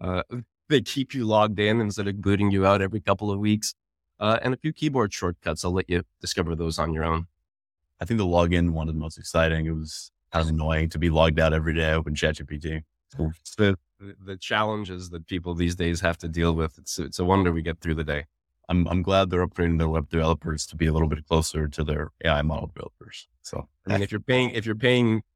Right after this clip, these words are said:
Speaker 1: per click on your mouse, it's nice to have one less l-, click on the login button. You
Speaker 2: It's
Speaker 1: know,
Speaker 2: like
Speaker 1: they
Speaker 2: three clicks usually 'cause it redirects me to the Auth0 page, and I have to go back and
Speaker 1: Who
Speaker 2: try
Speaker 1: can
Speaker 2: again.
Speaker 1: afford three clicks these days?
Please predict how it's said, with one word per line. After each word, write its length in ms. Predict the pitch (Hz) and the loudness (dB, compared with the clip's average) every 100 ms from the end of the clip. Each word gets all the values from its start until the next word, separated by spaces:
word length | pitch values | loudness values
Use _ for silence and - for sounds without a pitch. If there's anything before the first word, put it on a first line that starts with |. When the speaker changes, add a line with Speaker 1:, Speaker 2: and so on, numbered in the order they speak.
| _ | _
Speaker 1:
per 160 | - 110 | -2 -2
click 380 | - 113 110 - | 0 0 0 2
on 160 | 92 | -2
your 100 | 90 | 0
mouse, 400 | 90 98 92 90 | 0 2 0 -2
it's 160 | 80 - | -8 -4
nice 260 | 87 85 - | -2 -2 -4
to 140 | 80 - | -8 -2
have 180 | 85 80 | -2 -2
one 220 | 82 82 | -2 0
less 240 | 80 82 _ _ - | -2 -4 _ _ -12
l-, 100 | 92 _ _ | -12 _ _
click 260 | - 85 | 0 0
on 140 | 78 78 | 2 0
the 60 | |
login 500 | 78 78 82 80 78 | 0 2 2 2 -4
button. 300 | 78 73 76 | -4 -6 -6
You 80 | 76 | -2
Speaker 2:
It's 80 | 76 | 0
Speaker 1:
know, 80 | 73 | 0
Speaker 2:
like 60 | |
Speaker 1:
they 80 | 76 | -2
Speaker 2:
three 180 | 101 98 | -2 -2
clicks 320 | - 104 90 | 2 2 4
usually 360 | 95 95 92 87 | 2 4 2 2
'cause 140 | 80 | 2
it 80 | 82 | 2
redirects 480 | 85 85 82 85 - | 4 4 4 2 0
me 260 | 85 82 78 | 0 0 -2
to 200 | - 78 | -2 -2
the 280 | 78 78 | 0 -4
Auth0 600 | - 85 85 85 82 82 | 0 0 0 -2 0 0
page, 380 | 85 82 80 80 80 | 2 2 2 -2 -4
and 80 | |
I 40 | 78 | -6
have 100 | - | -8
to 80 | - | -6
go 80 | |
back 320 | 78 78 78 - | 0 2 2 0
and 100 | 135 | 0
Speaker 1:
Who 40 | |
Speaker 2:
try 80 | 80 | 4
Speaker 1:
can 80 | 117 | 4
Speaker 2:
again. 80 | |
Speaker 1:
afford 280 | 107 101 92 | 2 -6 -6
three 220 | - 90 | -4 -4
clicks 320 | 85 87 82 - | -2 -2 -2 -4
these 240 | 80 82 | -4 -2
days? 340 | 80 76 82 | 0 0 -4